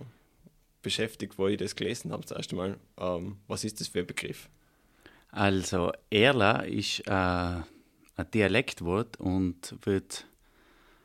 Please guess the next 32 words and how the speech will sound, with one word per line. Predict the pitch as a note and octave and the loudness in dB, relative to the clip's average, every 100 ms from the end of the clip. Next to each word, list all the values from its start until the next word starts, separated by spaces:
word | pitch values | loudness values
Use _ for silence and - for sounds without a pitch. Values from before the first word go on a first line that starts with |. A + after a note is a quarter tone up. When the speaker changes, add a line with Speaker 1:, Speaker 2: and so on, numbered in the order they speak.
| _ _ _ | _ _ _
Speaker 2:
zumeist | - G#2+ G#2+ C3 C3 - | 2 6 6 6 4 4
nur | A#2+ C3+ | 6 6
im | B2 A#2 | 8 6
Stubaital | G#2+ A#2 G#2+ G2 - E2 | 4 2 4 4 4 0
verwendet. | F#2+ E2+ E2+ E2 D#2 - | 0 2 2 2 -2 -6
Also | - - F2 E2 F2 E2 D#2+ - _ _ | -8 -2 -2 -2 -2 -2 -4 -8 _ _
wenn | - G2+ | 0 2
ein | G2+ | 2
Stubaier | - B2+ C3+ A2+ G#2 | 2 2 4 6 4
sagt, | F#2+ G#2+ A2+ - - - _ - - _ _ _ _ | 2 0 0 -4 -18 -18 _ -20 -20 _ _ _ _
äh, | F#2+ F#2+ F#2+ | 0 4 6
„Wir | G2 G2 | 6 6
gehen | A2 B2 | 6 6
jetzt | A2 - | 4 2
Erla | G2+ A#2 G#2+ | 2 4 6
einen | G2 | 4
Kaffee | - F2+ A#2 | 2 2 2
trinken“, | C3+ F2 F#2 - A2+ A2 - - | 4 2 2 2 0 0 -6 -2
dann | F#2+ F#2+ | 4 6
meint | F#2+ A2+ A#2 | 8 8 6
er, | A2 G#2+ G#2 - - _ - | 6 6 4 -4 -20 _ -8
ähm, | F#2 F#2 F#2 F#2 F#2 F#2+ | -4 -2 0 0 2 2
„Wir | A2 | 0
gehen | A2 G2 A2 A#2 - | 2 2 4 2 2
mal | F#2 G2 G#2 - | 6 6 4 4
eben | G2+ A2 A2 - | 4 6 4 2
einen | F2+ F#2 F2 | 2 2 0
Kaffee | - E2 E2+ F2 | -2 -4 -2 -2
trinken“, | - E2+ E2 - | 0 -2 0 -4
auf | D#2+ - | -6 0
Hochdeutsch | E2 D#2+ - E2 - - - - | 0 0 -2 -4 -4 -10 -12 -10
übersetzt. | E2+ E2+ D#2+ - - - | -2 0 0 -4 -12 -20